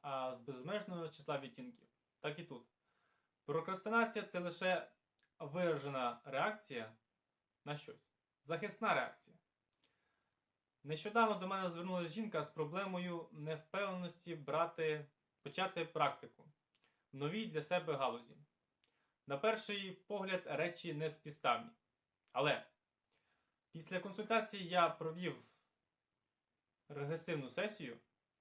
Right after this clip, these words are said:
на якій, е, за цим відчуттям невпевненості, зару-, занурюючись у все глибші шари підсвідомості, дійшли до,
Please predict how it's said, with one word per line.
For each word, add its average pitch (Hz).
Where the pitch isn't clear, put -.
на 139
якій, 156
е, 131
за 143
цим 175
відчуттям 151
невпевненості, 151
зару-, 151
занурюючись 180
у 165
все 180
глибші 151
шари 165
підсвідомості, 160
дійшли 214
до, 170